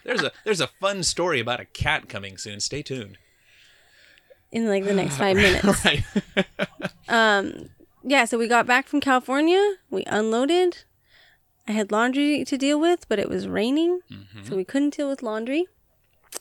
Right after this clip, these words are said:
Speaker 2: And I went and got a bunch of groceries, and we loaded up and left for Paulsbo.
Speaker 1: Yeah.
Speaker 2: Like, within a couple days. So you took the week off from work.
Speaker 1: Yep.
Speaker 2: And we came to Paulsbo.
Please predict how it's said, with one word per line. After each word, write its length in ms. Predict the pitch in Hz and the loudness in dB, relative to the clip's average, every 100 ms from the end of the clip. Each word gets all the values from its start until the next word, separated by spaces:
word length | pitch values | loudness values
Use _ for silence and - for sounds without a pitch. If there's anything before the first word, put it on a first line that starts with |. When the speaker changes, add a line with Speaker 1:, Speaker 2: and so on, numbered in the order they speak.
| - _ _ _ _ - | -18 _ _ _ _ -4
Speaker 2:
And 640 | 226 226 226 226 226 226 - | 0 2 2 2 0 -2 -2
I 100 | 220 | 0
went 180 | 226 220 | 0 0
and 80 | |
got 140 | 220 - | -2 0
a 100 | 208 | -2
bunch 480 | 196 - 226 247 262 | -4 -2 0 0 -2
of 60 | |
groceries, 440 | 226 233 247 302 285 | 0 0 0 -2 0
and 60 | 240 | 0
we 80 | |
loaded 240 | 220 226 233 | 2 2 0
up 120 | 262 | 0
and 140 | 240 226 | -2 0
left 180 | 240 | -2
for 100 | - | -4
Paulsbo. 540 | 226 277 311 - - 208 _ _ _ _ - | -4 -2 -2 -2 -6 -8 _ _ _ _ -20
Speaker 1:
Yeah. 220 | 113 156 _ _ - 196 | -18 -18 _ _ -8 -4
Speaker 2:
Like, 160 | 196 | -2
within 260 | 220 226 208 | 0 0 0
a 40 | |
couple 240 | - 226 196 | -2 -6 -2
days. 420 | 226 202 214 - _ _ _ _ _ _ _ _ _ _ | 0 0 -4 -10 _ _ _ _ _ _ _ _ _ _
So 340 | - 214 202 196 | -4 0 2 2
you 180 | 220 | 2
took 200 | 233 247 | 0 -2
the 80 | 226 | 0
week 200 | 214 214 | -2 0
off 160 | 208 226 | -2 0
from 220 | 269 277 | 0 2
work. 380 | 208 226 - - _ | 2 0 -4 -18 _
Speaker 1:
Yep. 240 | 120 120 - _ - _ _ _ - | -16 -14 -16 _ -20 _ _ _ -6
Speaker 2:
And 340 | 208 208 202 202 | 0 2 2 2
we 80 | |
came 220 | 202 226 240 | 0 0 0
to 60 | |
Paulsbo. 480 | 320 349 - 202 | 0 0 0 -2